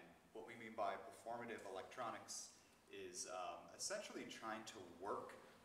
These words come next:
with a one-to-one relationship of, uh, performative action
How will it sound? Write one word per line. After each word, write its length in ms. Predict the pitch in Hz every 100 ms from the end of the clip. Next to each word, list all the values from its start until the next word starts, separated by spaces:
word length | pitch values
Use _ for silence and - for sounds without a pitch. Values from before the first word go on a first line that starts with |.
| -
with 300 | 104 98 - -
a 400 | 98 90 87 85 87
one-to-one 840 | - 123 - - 143 - 101 107 110 117
relationship 840 | 98 95 123 - 139 165 175 - - - - -
of, 400 | 101 90 85 85 - -
uh, 160 | 85 - -
performative 760 | - - - 110 113 117 110 110 - -
action 480 | 113 113 - 160 160